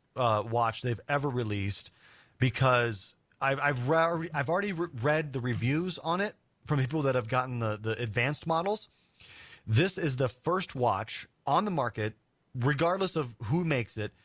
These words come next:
It's the first smartwatch on the market to use the new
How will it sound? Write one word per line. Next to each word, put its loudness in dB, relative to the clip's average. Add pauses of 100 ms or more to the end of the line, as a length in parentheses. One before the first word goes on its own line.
(240)
It's 0
the 0
first -4
smartwatch 0
on -2
the 0
market 0
to 0
use 0
the 0
new 0